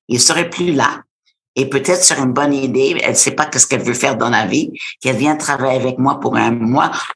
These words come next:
pour m'épauler, pour m'aider. Et si elle n'aime pas, elle va quitter. Alors, on est maintenant vingt-cinq ans plus tard,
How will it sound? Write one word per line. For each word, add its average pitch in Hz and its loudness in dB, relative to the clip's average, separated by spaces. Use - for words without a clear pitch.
pour 185 0
m'épauler, 135 0
pour 151 -2
m'aider. 123 0
Et 113 -2
si 185 2
elle 175 2
n'aime 120 -4
pas, - 2
elle 120 -2
va 110 -2
quitter. 151 0
Alors, 87 -2
on 104 2
est 120 2
maintenant 120 0
vingt-cinq 127 0
ans 113 0
plus 95 -6
tard, - 0